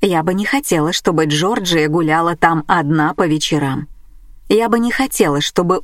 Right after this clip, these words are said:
оба наших ребенка гуляли там одни». «Похоже, это третье нападение за месяц. Первое было на Понт-стрит».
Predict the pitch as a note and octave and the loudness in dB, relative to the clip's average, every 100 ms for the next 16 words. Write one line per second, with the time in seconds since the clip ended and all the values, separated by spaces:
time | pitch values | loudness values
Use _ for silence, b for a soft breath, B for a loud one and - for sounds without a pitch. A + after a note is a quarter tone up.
0 | - F3+ E3+ G#3+ G3 D#3+ E3 F#3+ G3+ F#3 | 2 2 2 0 2 0 0 -2 0 0
1 | D3+ D#3 F#3 A3+ G#3 G#3+ D#3 D#3 F#3 F3+ | 2 0 2 0 2 2 2 2 0 2
2 | F3 D3+ F3 F3+ E3 G3+ D#3 - - _ | 0 2 0 0 -2 -2 -2 -6 -14 _
3 | _ _ _ _ _ _ _ _ _ _ | _ _ _ _ _ _ _ _ _ _
4 | _ _ - F3+ D#3 F#3 F3 F#3+ F3 F#3+ | _ _ 0 2 4 0 2 2 2 2
5 | F3+ G3+ D#3+ - F3+ F3 E3+ D#3 C#3+ D3+ | 4 2 2 0 0 0 2 2 2 2
6 | D#3 E3+ D#3+ F3 E3 C#3+ C#3+ C#3+ - - | 2 0 2 2 2 0 -2 -8 -10 -12
7 | - - - - F3 E3 F#3+ A#3 F3+ E3 | -16 -20 -20 -2 2 4 4 2 2 2
8 | F#3 G3+ B3 F#3+ E3 F3+ - A3+ D#3+ - | 2 2 2 2 2 0 0 2 2 -2
9 | - | -12